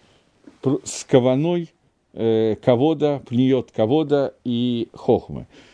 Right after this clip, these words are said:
Э, и, слиха, не хохма, а денег, ошера.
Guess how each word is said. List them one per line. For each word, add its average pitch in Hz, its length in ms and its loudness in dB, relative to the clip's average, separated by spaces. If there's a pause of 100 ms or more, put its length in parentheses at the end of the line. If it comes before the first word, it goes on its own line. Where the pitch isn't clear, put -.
(240)
Э, 123 180 2
и, 139 520 0
слиха, 113 340 -2
не 101 120 0
хохма, 127 420 0
а 110 1000 0
денег, 98 480 -2
ошера. 87 380 -6